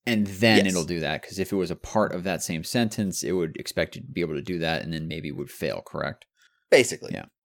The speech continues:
Speaker 1: That's what I was just saying. Like, the fact that it's separated
Speaker 2: Yeah.
Speaker 1: out there lets you abuse it in that way.
Speaker 2: Yes, it is. Uh,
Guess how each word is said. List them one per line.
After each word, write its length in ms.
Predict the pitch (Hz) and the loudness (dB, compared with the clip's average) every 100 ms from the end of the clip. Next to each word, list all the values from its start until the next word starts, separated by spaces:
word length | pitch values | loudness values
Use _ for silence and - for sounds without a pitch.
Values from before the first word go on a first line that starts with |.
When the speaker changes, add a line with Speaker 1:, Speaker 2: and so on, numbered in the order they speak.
| _ _ - | _ _ 4
Speaker 1:
That's 180 | 180 | 4
what 60 | 143 | 6
I 40 | |
was 80 | 98 | 4
just 120 | 85 | 2
saying. 140 | - 73 | -2 -4
Like, 220 | 67 - | -4 -2
the 80 | 95 | 0
fact 240 | 104 98 | 2 2
that 100 | 101 | 2
it's 160 | 90 - | 0 2
separated 400 | 101 90 92 76 | 2 4 2 4
Speaker 2:
Yeah. 60 | 82 | 2
Speaker 1:
out 100 | 78 | 2
there 140 | 80 | 0
lets 360 | 78 87 82 - | 0 0 -2 -2
you 160 | 78 - _ _ _ _ | -6 -8 _ _ _ _
abuse 360 | 87 87 80 - | -10 -8 -8 -8
it 80 | - | -10
in 120 | 82 | -10
that 180 | 76 58 | -10 -8
way. 200 | 55 - - _ _ _ - | -10 -10 -16 _ _ _ -6
Speaker 2:
Yes, 240 | 90 - | -4 -4
it 100 | 80 | -8
is. 180 | - - _ _ _ _ - | -12 -20 _ _ _ _ -6
Uh, 300 | 98 101 | -2 0